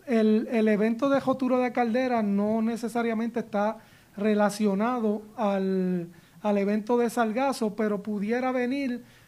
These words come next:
como consecuencia de diferentes eventos. Sabemos que tuvimos dos eventos en Aguirre,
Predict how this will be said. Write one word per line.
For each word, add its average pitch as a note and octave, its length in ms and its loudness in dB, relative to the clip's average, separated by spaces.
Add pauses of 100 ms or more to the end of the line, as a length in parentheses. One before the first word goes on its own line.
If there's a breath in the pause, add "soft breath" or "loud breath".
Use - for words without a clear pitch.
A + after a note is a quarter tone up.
(100)
como G#3 280 0
consecuencia A3 920 -2
de G3+ 320 -2
diferentes G3+ 560 -2
eventos. F3+ 460 -2 (480 loud breath)
Sabemos G3 460 -2
que B3+ 120 0
tuvimos B3 580 0
dos G#3+ 220 2
eventos A#3+ 440 2
en A#3+ 100 2
Aguirre, A#3+ 600 2